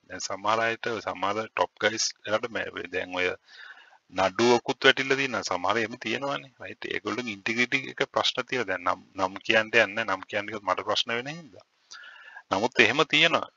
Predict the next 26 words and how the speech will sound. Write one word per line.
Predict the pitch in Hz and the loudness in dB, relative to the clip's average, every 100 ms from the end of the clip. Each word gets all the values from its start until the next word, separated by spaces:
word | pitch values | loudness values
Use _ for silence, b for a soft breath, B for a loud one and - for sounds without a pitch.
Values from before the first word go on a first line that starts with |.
| - | -16
ඉන්ඩස්ට්‍රි | 101 98 104 - 120 113 | -4 2 4 4 2 2
එකේ | - 156 | 4 4
සමහර | - 117 120 131 | 6 2 4 6
අය | 127 156 | 8 6
ක-, | - 151 | 6 2
අ, | - 113 | 0 -4
ක්වෙස්චනබල්. | - 143 - 208 151 - - _ _ _ _ _ _ _ - - _ _ - | 0 -2 0 0 0 -4 -8 _ _ _ _ _ _ _ -20 -20 _ _ -20
රයිට්. | - - _ _ B B B B B | -18 -20 _ _ B B B B B
අ, | - - - - - | -10 -8 -10 -14 -8
සමහර | - 95 95 107 | -2 0 4 6
අයගේ | 117 143 | 6 4
ප්‍රතිරූපය | 131 - 147 151 160 | 0 0 -2 2 2
හොඳයි. | 151 180 151 | 2 0 0
සමහර | - 104 110 117 | 0 0 2 2
අයගේ | 123 151 | 2 -4
එහෙම | - 156 | -6 -4
නැහැ. | 147 170 - _ - | -4 -4 -8 _ -16
රයිට්. | - - | -12 -8
ඒගොල්ලෝ | - 104 110 | -6 -2 0
කරලා | - 95 101 | 0 2 0
තියෙන | 123 131 | 0 -2
සමහර | 98 101 120 | 0 4 8
ඇක්ෂන්. | 120 95 - 104 - _ | 8 6 2 0 -2 _
දැන් | - | -12
මෙහෙම | 90 101 95 | -4 0 2
අපිට | - 104 | 4 8